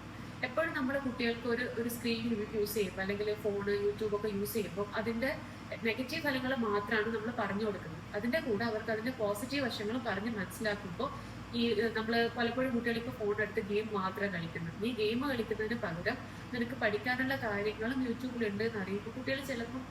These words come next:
ഡൈവേർട്ട് ചെയ്യുന്ന എഡ്യൂക്കേഷൻ പരമായിട്ടുള്ള വീഡിയോസ് കാണാം എന്നുള്ള ഒരു ചിന്താഗതി കുട്ടികൾക്ക് വരും. അപ്പൊ നമ്മള് രണ്ട് വശവും കുട്ടികൾക്ക് പറഞ്ഞു കൊടുക്കുക. പിന്നെ ഒരുപാട് സ്ക്രീൻ യൂസ് ചെയ്യുന്ന സമയത്ത്, ഏ, കുട്ടിയുടെ കണ്ണിന് അല്ലെങ്കിൽ ബ്രെയിൻ ഡെവലപ്മെന്റിനൊക്കെ പ്രോബ്ലം വരുന്നുള്ളത് കുട്ടികളെ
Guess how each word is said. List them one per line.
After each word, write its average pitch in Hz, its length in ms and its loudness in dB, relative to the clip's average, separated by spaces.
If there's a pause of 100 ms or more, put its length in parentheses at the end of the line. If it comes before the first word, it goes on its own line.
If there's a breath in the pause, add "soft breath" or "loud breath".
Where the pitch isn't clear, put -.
(180)
ഡൈവേർട്ട് 262 540 0
ചെയ്യുന്ന 233 400 0 (140)
എഡ്യൂക്കേഷൻ 247 460 0
പരമായിട്ടുള്ള 220 560 -2
വീഡിയോസ് 214 320 -2
കാണാം 208 420 0
എന്നുള്ള 214 220 -2
ഒരു 220 120 -2
ചിന്താഗതി 202 520 0
കുട്ടികൾക്ക് 196 380 -4
വരും. 156 180 -4 (340 loud breath)
അപ്പൊ 208 120 -6
നമ്മള് 214 220 0
രണ്ട് 226 300 2
വശവും 262 320 0
കുട്ടികൾക്ക് 214 380 -2
പറഞ്ഞു 190 260 -2
കൊടുക്കുക. 165 260 -4 (360 loud breath)
പിന്നെ 226 160 0
ഒരുപാട് 240 360 2
സ്ക്രീൻ 226 420 -4
യൂസ് 214 160 -4
ചെയ്യുന്ന 226 220 0
സമയത്ത്, 196 420 -2
ഏ, 202 480 -2
കുട്ടിയുടെ 214 280 2
കണ്ണിന് 208 540 -2 (100)
അല്ലെങ്കിൽ 202 340 0
ബ്രെയിൻ 202 260 0
ഡെവലപ്മെന്റിനൊക്കെ 208 720 -2
പ്രോബ്ലം 202 400 -2
വരുന്നുള്ളത് 185 500 -4
കുട്ടികളെ 220 320 0